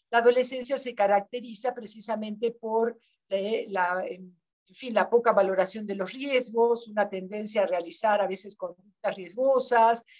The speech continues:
y a tomar decisiones impulsivas sin realmente ra-, eh, pensar. El, lo que pasó con estos chicos fue eso, fue literalmente eso. El hecho es que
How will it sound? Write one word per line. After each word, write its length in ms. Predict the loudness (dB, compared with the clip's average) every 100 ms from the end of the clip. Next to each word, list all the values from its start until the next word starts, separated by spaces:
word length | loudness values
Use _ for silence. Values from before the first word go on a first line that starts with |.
| _ 0
y 120 | 2
a 120 | 4
tomar 300 | 4 2 0
decisiones 720 | -2 -8 -8 -6 -4 -4 -6
impulsivas 1000 | -8 -10 -8 -6 -6 -4 4 6 6 2 _ _ _
sin 280 | -8 -2
realmente 680 | 4 4 4 2 0 -2 -2 -6 -10
ra-, 300 | -2 0 0
eh, 200 | -8 -14 -20 _ -20 -18
pensar. 560 | -12 -4 0 2 2 -2 -8
El, 240 | -10 -4
lo 140 | -4 -4
que 100 | -2
pasó 300 | -2 -2 -2
con 160 | -4
estos 240 | -4 -10 -12
chicos 400 | -12 -8 -8 -8
fue 260 | -4 -4 -4
eso, 200 | -8 -12 _ -16
fue 200 | -16 -14
literalmente 880 | -18 -10 -4 -4 -4 -8 -12 -16 _
eso. 200 | -20 -20 _ _ _ _ -2
El 180 | -2
hecho 280 | 0 2 4
es 160 | 4 2
que 420 | -6 -8 -8